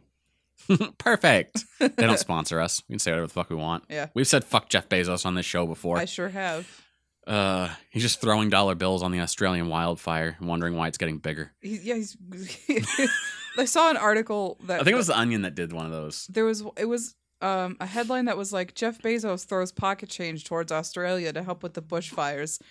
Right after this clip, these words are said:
Speaker 2: and then the sub, the subline, whatever the subline is, that, like, pops up under the headline that isn't
Speaker 1: Yep.
Speaker 2: part of the article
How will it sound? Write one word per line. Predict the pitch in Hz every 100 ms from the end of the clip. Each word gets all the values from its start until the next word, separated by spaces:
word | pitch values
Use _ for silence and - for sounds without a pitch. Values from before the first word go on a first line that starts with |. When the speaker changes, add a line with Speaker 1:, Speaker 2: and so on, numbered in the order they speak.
| - _
Speaker 2:
and | 190 196
then | 190
the | 170
sub, | - 170 180 185 - _ _ 196 -
the | -
subline, | 170 233 233 277 285 247
whatever | 240 269
the | 220
subline | 185 175 170 180 185
is, | 185 - - _ _ _ _ _
that, | 170
like, | 151 147
pops | 170 156
up | 160 151
under | 160 160
the | 156
headline | 160 151 160 165
that | -
isn't | 202
Speaker 1:
Yep. | 208 170
Speaker 2:
part | 175
of | 170
the | -
article | 147 156 185 190